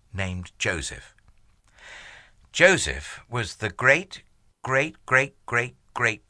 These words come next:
grandson of King David. One morning, this girl was minding her own business when suddenly a great warrior of light appeared,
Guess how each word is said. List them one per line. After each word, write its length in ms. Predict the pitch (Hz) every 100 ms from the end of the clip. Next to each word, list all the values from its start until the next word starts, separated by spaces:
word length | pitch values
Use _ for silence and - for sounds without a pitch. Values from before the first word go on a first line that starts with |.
| -
grandson 840 | 117 110 80 64 - 62 60 78 - _ -
of 220 | 95 -
King 340 | 117 104 107
David. 540 | 98 143 127 - - - _ _ _ _ _ _ _ _ 117
One 240 | 160 208
morning, 440 | 151 76 58 62 - _ _ _
this 180 | 165 175
girl 260 | - 95 90
was 160 | 104 - _ -
minding 380 | 69 67 90 101
her 120 | 139
own 140 | 175
business 500 | 170 214 - 71 -
when 220 | 78 76 - _
suddenly 560 | - 202 - 78 78 -
a 100 | 98
great 680 | 80 104 107 127 196 196 98
warrior 760 | 95 101 135 190 117 71 71 101
of 180 | 117 120
light 380 | 139 147 208 -
appeared, 540 | 85 - 60 53 52